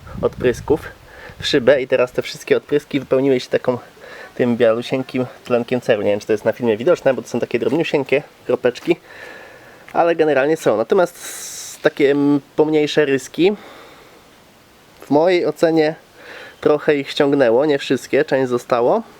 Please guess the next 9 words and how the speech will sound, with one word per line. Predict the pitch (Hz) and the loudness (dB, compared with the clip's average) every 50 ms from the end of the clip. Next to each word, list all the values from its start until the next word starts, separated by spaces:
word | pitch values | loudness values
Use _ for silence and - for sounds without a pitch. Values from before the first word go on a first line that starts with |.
| - - - - - - - - - - - - - - - - _ | -20 -20 -20 -20 -20 -20 -20 -20 -20 -20 -20 -20 -20 -20 -20 -8 _
ale | - 202 220 226 196 | 0 2 4 4 4
jest | 165 165 165 - | 4 4 4 2
jakby | 165 143 143 123 120 131 143 151 139 | 2 2 2 2 2 2 2 0 0
lepiej, | 151 131 104 - - 104 92 101 - - | 0 0 0 2 2 0 0 0 0 -2
więc | 120 120 127 - | -2 -2 0 0
ogólnie | 135 127 147 147 147 143 143 139 139 - - | 0 2 2 4 4 4 2 2 0 -4 -12
w | - | -4
standardowym | - 131 131 127 127 131 135 143 135 135 131 | -2 -2 0 2 0 2 2 0 0 0 -4
przypadku | - - - - 131 127 - - 131 127 | -6 -8 -4 -4 -4 -4 -2 -2 -2 -2